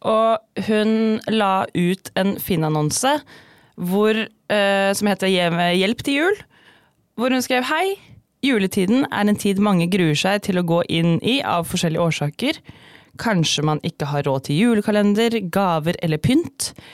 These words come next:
Jeg mener alle burde ha en fin jul, og derfor ønsker jeg å hjelpe noen familier til jul." Og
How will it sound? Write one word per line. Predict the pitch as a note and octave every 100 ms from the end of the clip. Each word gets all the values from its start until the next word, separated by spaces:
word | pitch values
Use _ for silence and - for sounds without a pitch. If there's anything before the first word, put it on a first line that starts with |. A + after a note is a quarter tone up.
| - -
Jeg | - A#3+ C#4
mener | C4+ G#3+ G3+ A#3 -
alle | B3+ F#3+ A#3
burde | A#3+ A#3+
ha | G3+ E3
en | E3
fin | D#3+ D3
jul, | C#3 C3 B2+ - _
og | -
derfor | F3 E3 G3
ønsker | D#3 - E3+
jeg | E3+
å | -
hjelpe | F#3 D3+ -
noen | D#3 C#3+ B2+
familier | D3 C#3+ B2+ F3+ A3+
til | - D#3+ G#2
jul." | - - _ _ - - - _ -
Og | G3+ G#3 G#3+ A3+